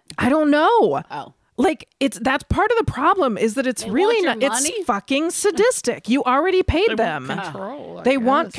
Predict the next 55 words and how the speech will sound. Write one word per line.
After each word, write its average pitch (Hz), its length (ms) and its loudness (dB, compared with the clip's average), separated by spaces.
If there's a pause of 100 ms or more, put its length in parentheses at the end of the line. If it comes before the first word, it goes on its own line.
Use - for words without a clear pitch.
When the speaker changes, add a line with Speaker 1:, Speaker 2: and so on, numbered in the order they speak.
Speaker 1:
con-, 214 80 -8
they 240 160 0
make 240 240 -2
that 233 120 0
Speaker 2:
You 240 100 0
Speaker 1:
you - 20 6
Speaker 2:
already 269 160 0
Speaker 1:
already 285 380 2
Speaker 2:
paid - 0 -
them. 208 80 -4
Speaker 1:
paid 349 220 2
Speaker 2:
Are - 80 -2
you 180 120 0
Speaker 1:
them. 202 120 -6
Speaker 2:
gonna 180 100 -8
keep - 240 -16
paying 135 320 -14
them? 82 240 -20 (100)
Speaker 1:
N-, 180 160 2 (400)
I - 160 -10
don't 214 160 -4
know. 170 280 0
I 143 80 -2
Speaker 2:
Okay. 165 120 -2
Speaker 1:
mean, 214 240 2
like, 214 400 -2
it's - 280 0
just, 226 280 -4
I 208 60 0
mean, 214 180 0
you 185 180 -2
don't 247 200 -2
pay 233 240 0
again 220 340 0
for 220 160 -4
the 190 140 0
L 196 100 0
D 196 140 -2
I 185 80 2
seminar. 196 640 -4 (560)
There 240 120 2
was, 311 200 -4
like, 233 160 -2
there 226 120 0
was 240 120 0
an 220 80 0
old 220 300 2
guy 240 280 0
in 233 240 0
the 214 80 2
stories 202 480 0
who 196 80 0
was 185 140 -2
an 185 80 -6
alcoholic. 170 720 -4